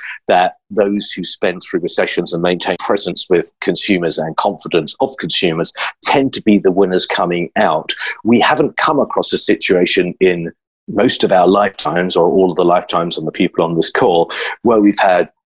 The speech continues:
a de-, supply crunch and a demand crunch leading to an economic and a public health crisis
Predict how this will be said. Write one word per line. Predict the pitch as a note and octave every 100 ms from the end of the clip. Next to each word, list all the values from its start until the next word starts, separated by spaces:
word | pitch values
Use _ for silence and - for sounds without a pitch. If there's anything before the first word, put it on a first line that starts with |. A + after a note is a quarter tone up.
| -
a |
de-, | F#2 G2 - - A2+ -
supply | - F#2+ - A#2+ A#2+
crunch | - A2+ A#2 - - _
and | G#2+ A#2 G#2
a |
demand | F#2 F#2+ F#2 F2 F2
crunch | - F#2 F2 F2+ -
leading | F#2 F#2 F2+ D#2
to | -
an | E2+ -
economic | A2 A2+ A2 F2+ F2+ E2+ - - _
and | B2+ B2+ A#2
a | -
public | - G#2+ F#2+ -
health | G2+ F2+ -
crisis | G#2 E2+ - F2 E2